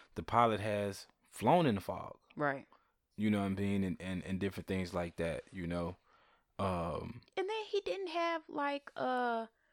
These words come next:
Speaker 2: just, like, a regular helicopter. He had w-, what they call, what they describe as a limousine of all helicopters.
Speaker 1: Mm-hmm.
Speaker 2: Like, it was bulletproof. It was, um, if you had to have a, a helicopter,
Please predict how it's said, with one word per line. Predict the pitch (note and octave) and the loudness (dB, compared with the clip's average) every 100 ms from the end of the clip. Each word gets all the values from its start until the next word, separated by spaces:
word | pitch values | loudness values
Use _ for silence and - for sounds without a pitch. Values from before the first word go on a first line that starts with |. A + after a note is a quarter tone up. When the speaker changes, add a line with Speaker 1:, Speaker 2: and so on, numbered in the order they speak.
| _ _ - | _ _ -14
Speaker 2:
just, | D4 | -4
like, | D4+ - | -2 0
a | |
regular | D#3+ C#3+ D#3+ A3+ B3 B3 | 0 2 2 2 2 0
helicopter. | A#3 B3+ C4+ - - C#3 - - - - _ _ _ _ _ _ | 2 2 0 0 -2 -2 -6 -8 -8 -12 _ _ _ _ _ _
He | - C4+ C#4 | -6 -2 0
had | C4+ C4 B3 A#3+ - | 0 0 0 -2 -8
w-, | G3+ G#3 - | -8 -8 -4
what | F#3+ A3 | -2 0
they | A3+ | 0
call, | A#3+ G#3+ - | 4 4 4
what | G#3 - - - G#3 _ _ _ - | 0 -2 -4 -10 -10 _ _ _ -2
they | F#3 | 0
describe | G3 - F#3 F3 | 0 4 4 4
as | D#3+ | -2
a | |
limousine | D#3+ D#3 F#3 G3+ E3+ E3 D#3+ D3+ | 0 4 4 4 4 6 6 6
of | D#3 D3+ | 4 6
all | D#3 D3+ | 8 6
helicopters. | C#3+ D#3 D3 - - - - - - - _ - | 6 2 0 0 -2 -2 -6 -6 -8 -14 _ -8
Speaker 1:
Mm-hmm. | - E3+ E3 | -6 -4 -2
Speaker 2:
Like, | D3 E3+ | -2 -2
it | |
was | D#3 C#3+ | -2 -4
bulletproof. | C3 D#3+ F3+ F3+ - - E3+ E3+ E3+ D#3+ - - - - _ - | 4 8 8 8 2 2 6 8 6 4 -2 -20 -20 -20 _ 0
It | D#3+ A#2 | 2 2
was, | D3+ D3 D3 D3 | 4 4 4 2
um, | D3 C#3+ D3 - - _ _ - | 0 0 -4 -6 -12 _ _ -6
if | E3+ | -4
you | F3+ F3+ | 0 4
had | F3 F3 | 6 6
to | E3 | 6
have | E3 D#3 | 6 4
a, | D3+ D3 - | 4 2 0
a | C#3+ | -4
helicopter, | D3 C#3+ C#3+ C#3+ C#3 - C3 - | 0 -2 -2 -2 -2 -4 -8 -8